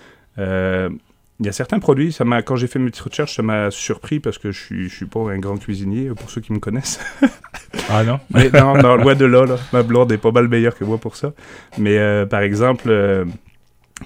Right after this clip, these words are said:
Speaker 1: les tomates, les bananes, les melons, les abricots, les pêches n'ont pas besoin d'aller au frigo, mais ils doivent être conservés à température ambiante. Ça, je le savais pas, euh,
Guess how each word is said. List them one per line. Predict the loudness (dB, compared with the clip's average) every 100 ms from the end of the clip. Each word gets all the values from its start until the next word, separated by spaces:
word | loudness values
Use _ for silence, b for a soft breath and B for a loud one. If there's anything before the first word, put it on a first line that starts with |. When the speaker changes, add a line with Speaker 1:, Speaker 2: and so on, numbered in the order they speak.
| -6
Speaker 1:
les | -4 -2
tomates, | 0 2 2 0 -2
les | 0 0
bananes, | 0 0 0 0
les |
melons, | 0 0 0 -2
les | -2
abricots, | -4 -4 -4
les | -2
pêches | -2 -4 -6 -4
n'ont | -2 0
pas | 0
besoin | -2 0
d'aller | 0 0
au | -2
frigo, | -4 -6 -4 -4 -6 _ -8
mais | -4
ils |
doivent | -4 -4
être |
conservés | -6 -8 -4 -4
à | -4
température | -6 -6 -6 -4 -6
ambiante. | -4 -6 -10 _ B B B _
Ça, | -4 -2
je | -2
le | -4
savais | -4 -6 -6
pas, | -6
euh, | -4 -2 -2 -4 -8 -10